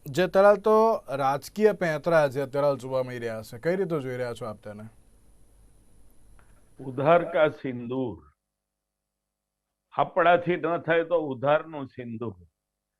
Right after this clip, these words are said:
Speaker 2: તમે જોવો, આજે અર્જુનભાઈ, યોગેશભાઈ બહુ મર્યાદામાં કીધું, પણ એવું બને કે આપણી વાત ચાલે જ કે અર્જુનભાઈએ રાજીનામું આપી દીધું હોય,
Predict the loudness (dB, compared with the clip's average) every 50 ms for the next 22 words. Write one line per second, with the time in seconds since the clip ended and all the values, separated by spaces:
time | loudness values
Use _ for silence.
0 | _ _ _ _ _ _ -2 0 2 2 4 6 6 4 4 2 -2 _ _ _
1 | _ _ _ _ -6 -2 0 0 2 4 2 4 4 4 4 4 4 4 2 0
2 | 0 0 0 0 0 2 2 0 -2 -4 -10 _ _ _ -20 -16 -12 -10 -10 -8
3 | -4 0 0 0 -2 -4 -4 -2 -2 -2 -2 -2 0 0 0 0 -2 -8 -12 _
4 | -12 -10 -10 -8 -4 -2 -2 -2 0 -2 -4 -4 -4 -6 -8 -8 _ -14 -12 -8
5 | -8 -8 -8 -10 _ _ _ _ _ _ _ _ _ _ _ _ _ _ _ _
6 | _ _ _ _ _ _ _ _ _ _ 0 2 2 2 2 0 -2 -10 _ -2
7 | -2 0 -2 -2 2 2 2 4 6 4 4 4 4 2 2 2 2 0 -4 -2
8 | 0 2 2 2 2 0 -2 _ 0 0 0 0 -2 -4 -4 _ -6 -4 -4 -4
9 | -6 -6 -8 -8 -8 -2 2 2 4 4 2 0 -4 -4 -6 -8 -8 -8 -8 -6
10 | -4 -4 -4 -4 -4 -6 -8 -8 -6 -6 -6 -4 -6 -6 -6 -4 -6 -6